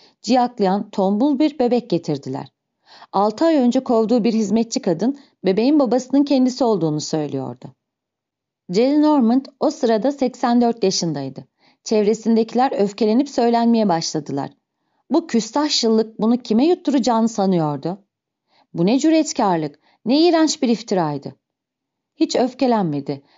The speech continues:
ve iftirayla övünen yaşlı bir adamın sevimli gülümsemesiyle bebeğe bakarak etrafındakilere, "Ne olmuş, ne var ki? Çok mu garip?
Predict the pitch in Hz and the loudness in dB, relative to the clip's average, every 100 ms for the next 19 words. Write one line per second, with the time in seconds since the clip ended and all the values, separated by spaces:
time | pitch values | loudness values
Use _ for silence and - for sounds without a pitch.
0 | _ 233 220 - 269 254 302 277 220 226 | _ -2 0 -2 -2 0 2 2 2 2
1 | 233 233 214 226 - 233 208 196 214 220 | 2 2 2 0 -2 0 0 0 2 0
2 | 220 - - 220 240 269 226 233 240 240 | -2 -4 -2 2 2 2 2 2 0 0
3 | 226 226 240 180 190 185 214 247 208 208 | -2 0 0 0 0 0 0 0 -2 -2
4 | 165 214 - _ _ - 196 208 220 220 | -2 -2 -6 _ _ -6 -4 0 0 0
5 | 214 208 208 185 190 277 285 _ _ _ | 0 0 0 0 0 -2 -6 _ _ _
6 | _ 214 285 320 277 247 302 - - _ | _ 0 2 4 4 2 0 -6 -12 _
7 | 185 247 339 320 - - 143 _ _ _ | -2 0 2 0 -2 -8 -10 _ _ _
8 | - 269 302 349 254 160 143 | -4 -2 2 2 2 0 -4